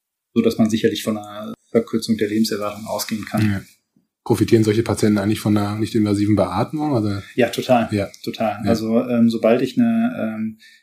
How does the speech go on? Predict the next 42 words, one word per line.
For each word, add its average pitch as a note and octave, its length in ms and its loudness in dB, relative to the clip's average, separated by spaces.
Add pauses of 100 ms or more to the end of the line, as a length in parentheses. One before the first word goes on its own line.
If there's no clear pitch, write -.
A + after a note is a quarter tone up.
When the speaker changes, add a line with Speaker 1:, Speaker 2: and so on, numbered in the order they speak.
(140)
Speaker 1:
eine A2 260 -18
Reduktion A#2 380 2
meiner A2+ 240 4
Vitalkapazität B2 840 -4
habe, B2 200 2
sollte A2 240 -2
ich - 80 -12
die A2+ 80 -4
Patienten A2+ 420 2
auch G2+ 140 0
in A2+ 80 -6
ein G#2 100 -6
Schlaflabor G2 640 0
Speaker 2:
Okay. G2 220 0
Speaker 1:
vermitteln. F#2+ 260 -8
Wenn G#2+ 120 2
Speaker 2:
Ja. - 20 8
Speaker 1:
ich A2+ 60 4
das A2+ 160 2
nicht A2+ 80 0
in A2 80 2
der A2 80 4
eigenen C3 240 4
Klinik A#2+ 340 4
habe, A2+ 160 0
ne, A#2+ 100 8
dann, A2 300 4
dann, A2 340 0
äh, A2 160 -2
wird A2 160 -4
da G#2+ 220 -2
eine A2 180 -4
nächtliche A2+ 680 2
C A#2 180 -2
O A2 40 2
zwei A#2+ 240 2
Messung A#2 360 6
durchgeführt, A2 600 -4
ne, B2 180 6
und, A2 200 0
ähm, G#2+ 460 -8
Speaker 2:
Hm. G#2 200 4